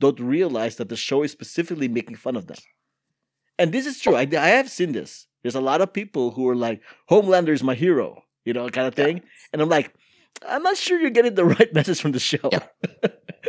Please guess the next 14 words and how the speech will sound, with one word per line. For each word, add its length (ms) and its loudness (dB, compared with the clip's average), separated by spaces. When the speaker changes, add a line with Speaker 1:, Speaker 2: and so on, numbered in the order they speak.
Speaker 2:
It 140 -2
Speaker 1:
So 80 4
Speaker 2:
wasn't 180 2
until 160 0
about 160 4
season 280 -4
two 200 2
where 140 2
that 200 2
thing, 240 -6
it 200 -2
really 200 -2
turned. 440 -10
People 340 -4